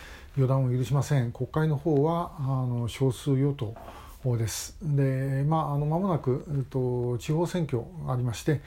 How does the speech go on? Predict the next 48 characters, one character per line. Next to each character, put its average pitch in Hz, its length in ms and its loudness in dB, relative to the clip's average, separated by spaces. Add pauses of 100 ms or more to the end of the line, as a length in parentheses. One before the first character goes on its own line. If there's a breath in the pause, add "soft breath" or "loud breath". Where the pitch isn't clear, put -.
(380 loud breath)
え 131 160 2
ー、 - 20 2
韓 226 200 2
国 202 200 -2
の 135 60 2
場 127 100 4
合 131 40 2
は、 127 120 0
あ - 20 0
の、 127 1000 0
知 143 180 0
事 170 80 0
選 196 180 0
と 202 100 -2
か 139 80 -2
そ 160 140 -2
う 160 40 4
い 156 40 4
う 147 40 2
の - 20 2
も 113 80 0
必 131 140 -4 (180)
ず 190 60 -4
も 147 160 0
う - 100 -12
党 233 160 -2
派 135 240 0
で 120 140 -6 (380 loud breath)
争 131 360 2
い 120 40 2
ま 113 120 0
す。 - 260 -10 (180)
え 123 520 -2
ー、 - 20 -4
で 135 80 2
す - 60 -8
か 131 100 2
ら、 123 140 0
ま 123 260 0
あ、 - 420 -8
も 127 440 0
う 156 40 2
日 151 60 6
本 185 160 2
で 170 100 2
言 - 0 -
え - 20 2
ば、 127 180 -2